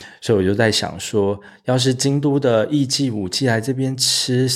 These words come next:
蛋三明治，我想他们可能都是没办法吃的哦。接下来我想跟大家分享的蛋料理呢，是越南的鸭仔蛋。是的，就是大家看到照片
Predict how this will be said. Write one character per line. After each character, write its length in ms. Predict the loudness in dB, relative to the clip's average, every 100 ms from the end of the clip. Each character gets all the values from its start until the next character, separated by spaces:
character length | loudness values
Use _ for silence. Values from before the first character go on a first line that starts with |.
| 0
蛋 200 | 0 2
三 180 | 0 0
明 220 | 0 -2
治， 440 | -2 -2 0 0 -4
我 100 | -4
想 260 | -2 -2 -4
他 200 | -6 -6
们 120 | -6 -6
可 400 | -8 -6 -6 -8
能 260 | -12 -16 -6
都 220 | -4 -2
是 320 | -2 -4 -8 -10
没 220 | -8 -6
办 260 | -2 -2
法 180 | -2 -6 -2
吃 340 | -2 -2 -6
的 140 | -8
哦。 120 | -10 -12 -18 -20 -2
接 140 | 0
下 140 | 2 2
来 120 | 2
我 120 | 2
想 240 | 2 -2
跟 200 | -2 0
大 80 | 0
家 220 | 0 -2
分 260 | -4 -6 -4
享 240 | -6 -8 -10
的 120 | -4
蛋 400 | 0 0 -2 -4
料 280 | -2 -2 -4
理 220 | -8 -12
呢， 180 | -14 -8
是 360 | -4 -2 -4 0
越 160 | 2 2
南 260 | 0 -4
的 160 | -4 -2
鸭 180 | 0 0
仔 200 | -2 -2
蛋。 240 | -2 -4 -6 _ _ _ -6
是 180 | 0 2
的， 240 | 2 -2 _ -10
就 320 | 0 2 4
是 260 | 2 -2 -2
大 180 | -4 -4
家 280 | -6 -6
看 260 | -6 -4 -2
到 140 | 0
照 280 | 0 2 4
片 380 | 2 -2 -2